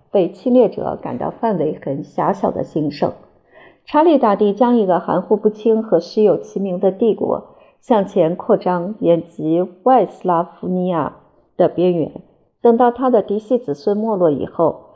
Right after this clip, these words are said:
摩拉维亚公爵对于东部法兰西王国的君主不想再履行兵役和缴纳贡金的义务。私生子阿努夫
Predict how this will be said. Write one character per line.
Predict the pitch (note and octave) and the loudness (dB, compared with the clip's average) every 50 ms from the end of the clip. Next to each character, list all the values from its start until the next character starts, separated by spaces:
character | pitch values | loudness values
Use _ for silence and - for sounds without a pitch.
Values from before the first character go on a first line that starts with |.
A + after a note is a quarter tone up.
| _ - _ _ | _ -20 _ _
摩 | G#3+ A3 A3+ | 2 4 4
拉 | A3+ A3+ | 4 4
维 | A3+ B3 C4 | 6 6 6
亚 | D4 C#4 A3 | 6 4 2
公 | - - G3 F#3+ G3 | 2 0 -4 -4 -4
爵 | G3 - - D#3 C3 - - - | -8 -6 -4 -4 -4 -4 0 4
对 | A3 A3+ G#3 | 4 4 4
于 | F#3 E3+ E3+ | 4 0 -2
东 | F3 - - B3+ C#4 C#4 | -2 0 0 0 0 0
部 | C4+ - - A#3 G3+ E3 C#3+ D3+ | -2 0 2 4 4 4 2 0
法 | - - F3+ C3 | -2 -4 -6 -4
兰 | C3+ C#3+ C#3+ D#3 F3 F#3+ | -4 -4 -6 -6 -6 -6
西 | G3+ F#3+ - - _ B3 B3 B3 | -8 -12 -16 -12 _ -4 -2 -2
王 | A#3 F#3 G#3 G#3+ | 0 -2 -4 -4
国 | G#3 - E3+ D#3+ | -4 -2 -2 0
的 | E3 C#3+ | 0 0
君 | D3 - - A3 A3 A3 | -2 -2 -2 -2 -2 -2
主 | - E3+ C3+ - - - - - - _ _ | -2 -4 -6 -6 -8 -18 -20 -20 -20 _ _
不 | - C#4 B3+ | 0 0 2
想 | - G#3+ E3+ D#3 - - | 2 0 -2 -2 -4 -2
再 | - G3+ | -2 -2
履 | F3 E3 D#3 E3+ | 0 -2 -4 -6
行 | - - F3 D#3 E3+ | -4 -4 -4 -4 -4
兵 | - - A3+ A#3+ A#3+ B3 A#3+ | -2 -2 0 2 2 2 2
役 | A#3 G#3 E3 | 2 0 0
和 | - - - F3+ E3+ | 0 -2 -2 -2 -2
缴 | - G#3 - - | 0 -2 -2 -2
纳 | A3 F3 E3+ D#3+ | -2 -4 -4 -4
贡 | - - A#3 A3+ G#3+ | -2 -2 -2 -2 -2
金 | A3 - G#3+ G3+ | -2 -2 -2 0
的 | G3+ F3 | 0 0
义 | D#3 D3 D3+ | 0 0 -4
务。 | C#3+ - - - - - _ _ _ _ _ _ _ _ _ _ | -4 -4 -6 -8 -10 -14 _ _ _ _ _ _ _ _ _ _
私 | _ - - A#3+ | _ 0 2 2
生 | A#3 C4 A#3+ A#3 A3 | 2 2 0 -2 -2
子 | A3+ G#3+ | 0 0
阿 | G3 - - F#3+ G#3 | -2 0 0 0 0
努 | G#3+ A3 A3 G#3+ | 0 0 0 -2
夫 | A3 | -4